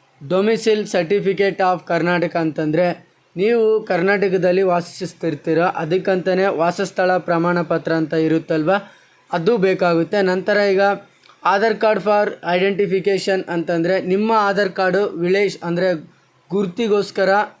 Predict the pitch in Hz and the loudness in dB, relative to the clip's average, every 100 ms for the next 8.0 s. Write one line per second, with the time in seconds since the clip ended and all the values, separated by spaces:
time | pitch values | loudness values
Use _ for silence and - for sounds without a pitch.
0 | _ - 180 175 196 185 190 196 170 180 | _ -8 -4 0 0 2 2 2 2 0
1 | 185 175 170 185 208 - 175 185 202 233 | 2 0 0 -2 -4 -4 -4 -2 -2 0
2 | 233 226 214 220 226 220 - _ _ 147 | 2 2 2 2 2 -4 -20 _ _ -6
3 | 170 208 233 233 226 226 220 190 190 208 | 0 2 2 0 0 0 -2 0 0 0
4 | 214 208 208 208 - - 175 196 196 202 | 0 2 0 -2 -10 -2 0 2 0 0
5 | 190 180 175 180 170 156 160 156 - 165 | 2 2 2 2 2 0 0 -2 -6 -4
6 | 165 180 - 165 180 196 180 160 170 180 | 0 0 0 0 2 2 2 2 2 0
7 | 165 - 180 170 165 156 160 170 180 | -2 -2 0 2 2 2 0 -2 -6